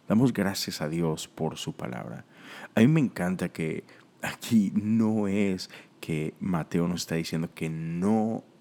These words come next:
seamos generosos. No se trata que no demos a otra gente, pero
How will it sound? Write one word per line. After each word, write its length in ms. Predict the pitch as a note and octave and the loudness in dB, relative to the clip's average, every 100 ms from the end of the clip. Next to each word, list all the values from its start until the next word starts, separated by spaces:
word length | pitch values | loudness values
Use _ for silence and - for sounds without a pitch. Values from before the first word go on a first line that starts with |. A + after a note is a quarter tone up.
| - | -14
seamos 480 | - E2+ E2 D#2 - | -8 -6 -4 -6 -4
generosos. 640 | D#2+ D#2 E2+ - - - - - - | -2 -2 -4 -8 -12 -14 -18 -14 -2
No 160 | F2+ | 0
se 120 | G2 | 0
trata 280 | F#2+ D#2+ - | -4 -6 -8
que 160 | - - | -8 -8
no 640 | E2+ F2 F2 G2+ A2+ A2+ - - _ _ E2+ | -4 -2 0 2 2 0 -6 -14 _ _ -10
demos 760 | E2+ F2 F2 E2+ D#2+ E2 - - | -6 -2 0 0 -2 -6 -10 -8
a 160 | E2+ | -4
otra 280 | D#2+ D2+ - | -2 -4 -10
gente, 540 | - F#2 C#2+ - - - - - - | -4 -2 -2 -6 -10 -12 -18 -20 -6
pero 420 | - F2 E2+ E2 | 0 2 2 0